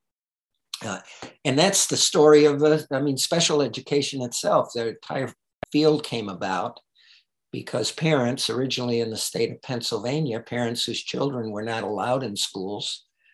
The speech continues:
uh, schools could then simply say, "Your child's too disabled or too disruptive. You'll have to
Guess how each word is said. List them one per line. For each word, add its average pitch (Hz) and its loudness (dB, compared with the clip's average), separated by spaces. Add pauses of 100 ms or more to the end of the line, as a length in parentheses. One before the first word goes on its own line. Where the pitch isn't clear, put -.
(260)
uh, 107 -4
schools 127 -2
could 131 -6
then 117 -4 (180)
simply 117 -4
say, 120 0
"Your 117 2
child's 107 -4
too - -10
disabled 107 -4
or 104 -8
too - -10
disruptive. 95 -4
You'll 92 -6
have 90 -6
to - -10